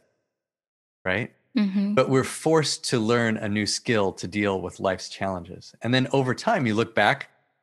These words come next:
Speaker 1: or me having the bene-, being the benefit of, uh, being a little bit older, I can appreciate those challenges 'cause, like, wow, I am so, so much more capable than I was when I was X years old.
Speaker 2: Mm-hmm.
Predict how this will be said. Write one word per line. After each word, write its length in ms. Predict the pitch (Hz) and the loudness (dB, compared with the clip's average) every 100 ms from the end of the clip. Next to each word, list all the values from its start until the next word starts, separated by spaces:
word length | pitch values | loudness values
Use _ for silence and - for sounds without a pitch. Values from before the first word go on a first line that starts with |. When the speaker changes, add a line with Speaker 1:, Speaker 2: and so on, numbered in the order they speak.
| - | -12
Speaker 1:
or 60 | 90 | -4
me 240 | 104 117 | 0 2
having 380 | 107 104 101 92 - | 2 0 -2 -6 -10
the 80 | 90 | -4
bene-, 220 | 101 101 | -2 -2
being 240 | - 107 | -4 -4
the 60 | 101 | -2
benefit 400 | 98 101 - 98 | -2 -4 -4 -6
of, 240 | 95 - - | -6 -8 -12
uh, 200 | 98 90 | -10 -10
being 240 | 92 107 101 | -6 -4 -2
a 20 | |
little 140 | 101 | -2
bit 140 | 92 - | -4 -4
older, 380 | 117 117 104 - - - - _ - _ - | -2 0 0 -2 -12 -20 -20 _ -20 _ -2
I 80 | 131 | -2
can 140 | 143 | 2
appreciate 720 | 123 - - 180 - 107 95 92 | 0 0 -2 0 2 2 0 -4
those 180 | 98 | -6
challenges 520 | - - 131 113 92 - | -4 -2 0 0 -4 -8
'cause, 140 | 107 | -8
like, 140 | - - | -10 -8
wow, 400 | 220 226 170 143 | -2 0 2 4
I 160 | 165 | 2
am 140 | 160 123 | 2 0
so, 880 | - - - 156 143 143 135 135 _ - | -2 -2 0 2 2 2 0 -4 _ -12
so 420 | - - 147 135 | -8 0 2 2
much 280 | 120 107 - | 0 -2 -2
more 180 | 107 98 | -2 -2
capable 680 | - 107 104 90 85 82 _ _ _ | -2 -2 -2 -4 -4 -6 _ _ _
than 120 | - 95 | -6 -4
I 100 | 90 | -2
was 320 | 90 87 - | -2 -4 -6
when 120 | 87 | -6
I 100 | 85 | -6
was 400 | 85 82 - - _ - | -8 -10 -12 -16 _ -6
X 300 | 95 - - | -4 -6 -8
years 220 | 87 80 | -8 -8
old. 300 | 78 82 - - | -10 -12 -14 -6
Speaker 2:
Mm-hmm. 400 | 214 190 214 208 | -4 -2 -2 -4